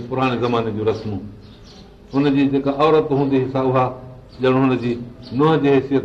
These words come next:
رکندي هئي انهيءَ شخص جي. حضور سائين جن هن کي پنهنجي پوپهاٽ شادي ڪرائي بيبي زينب.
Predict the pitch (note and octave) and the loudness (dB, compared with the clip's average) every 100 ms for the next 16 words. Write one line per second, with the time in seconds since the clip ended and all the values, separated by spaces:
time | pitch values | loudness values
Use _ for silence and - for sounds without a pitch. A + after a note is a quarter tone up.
0 | A#2 A#2+ A#2 A2+ A#2 A#2 A#2 A2+ - G#2 | -4 -6 -4 -2 -2 -2 -2 -6 -4 -4
1 | - A2+ D#3 C3+ - - - - - - | -2 0 2 0 -4 -14 -20 -20 -20 -20
2 | - - - A#2 C#3+ B2+ B2+ A#2+ A#2+ A#2+ | -20 -18 -6 -2 0 0 -4 -4 -4 -4
3 | A#2+ A2+ F#2+ - - - - - A#2 G#2 | -4 -4 -4 -10 -18 -20 -14 -6 -4 -4
4 | G2+ G2+ A#2 A#2 A#2 A#2+ G#2 G#2 G2+ G2 | -10 -8 0 0 -2 -8 -8 -8 -8 -6
5 | G2 F#2 F#2+ F#2 G2 F2+ | -6 -6 -8 -6 -6 -6